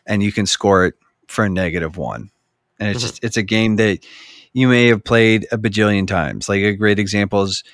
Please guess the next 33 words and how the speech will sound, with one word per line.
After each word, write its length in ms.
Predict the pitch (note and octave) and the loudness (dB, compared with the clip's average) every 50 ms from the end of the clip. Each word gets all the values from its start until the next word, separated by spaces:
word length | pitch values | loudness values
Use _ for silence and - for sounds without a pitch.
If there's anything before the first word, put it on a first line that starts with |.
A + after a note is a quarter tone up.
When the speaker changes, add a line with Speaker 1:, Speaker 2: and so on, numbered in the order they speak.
| - _ _ _ - | -20 _ _ _ -12
Speaker 1:
is 120 | G#2 G2+ | -10 -2
Josh 300 | - G#2 G2+ G2+ G2+ - | 0 2 2 2 2 0
and 80 | A2 G2+ | 0 0
I 120 | G2 G2 | 0 0
both 280 | F2 F#2+ G#2 G2 - - | 0 0 0 0 0 0
played 200 | G#2+ G2+ F#2 - | -2 -2 -2 -2
Chrono 300 | - A2+ G#2 G2+ G2+ F#2+ | -2 -2 0 0 -2 -2
Trigger 300 | - - G2+ F#2+ F#2+ F#2+ | -2 -2 -2 -2 -2 -2
multiple 360 | F2+ E2+ F2 - - - F2 | -2 -2 -4 -4 -8 -10 -8
times. 460 | - G#2 E2+ D#2 C#2+ A#1 - - - - _ _ _ _ _ _ _ _ _ | -6 -6 -6 -6 -6 -8 -12 -14 -16 -18 _ _ _ _ _ _ _ _ _
Speaker 2:
Yep. 300 | - A2 A#2 A2+ - _ _ _ _ _ _ _ _ | -8 -6 -6 -6 -8 _ _ _ _ _ _ _ _
Speaker 1:
Fire 320 | - - - F#2 F#2+ G2 G2 | -8 -2 0 2 2 2 2
up 140 | F#2 - - | 0 -4 -6
Chrono 260 | - A2 A2 A2+ A2 | -4 0 0 0 0
Trigger. 220 | G#2+ - - - B2+ | 0 -2 -2 0 2
Like, 180 | B2 A#2+ A#2 - A#2+ | 2 2 2 2 2
I've 180 | B2+ C#3 C#3 - | 2 2 4 4
played 200 | D3+ C#3 C3+ - | 2 2 2 2
Final 240 | - B2+ B2+ B2 | 0 0 2 0
Fantasy 420 | A2+ - B2 B2 B2 A#2 - B2 A#2 | 0 0 0 0 0 0 0 0 0
nine 460 | A2+ A2+ A2 G#2 F#2 D#2 C#2 C2 - _ _ - | 2 2 2 0 0 -2 -6 -10 -12 _ _ -10
multiple 500 | G2 F2+ F#2+ G2 G2+ G2+ - G#2+ G2+ F2+ | -6 -2 0 0 0 -2 -2 -4 -4 -2
times. 420 | - A2+ G2 F2+ B1+ - F#2 - | -2 -4 -4 -4 -4 -8 -10 -8
We're 80 | - G#2 | -6 -4
gonna 140 | A2+ A#2 A2 | -2 0 0
be 140 | G2+ A2+ G#2+ | 0 -2 -2
playing 300 | - A#2+ A2 G#2+ G#2 G#2+ | -2 -2 0 0 0 0
it 100 | G#2 G2 | -2 -2
Speaker 2:
Mm. 20 | |
Speaker 1:
again 240 | G2+ G2 G2+ G2+ G2+ | -2 -2 0 0 0
this 220 | G2+ G2+ - - | 0 -2 -2 -2
year, 360 | A#2 A2+ A#2 A#2 A#2+ A#2+ A#2+ - _ - - - - - _ | -2 0 2 2 2 0 0 -4 _ -20 -20 -20 -20 -14 _
um, 420 | - F2 E2+ E2+ E2+ E2+ F2+ F#2 | -4 -2 -2 0 -2 -2 -4 -6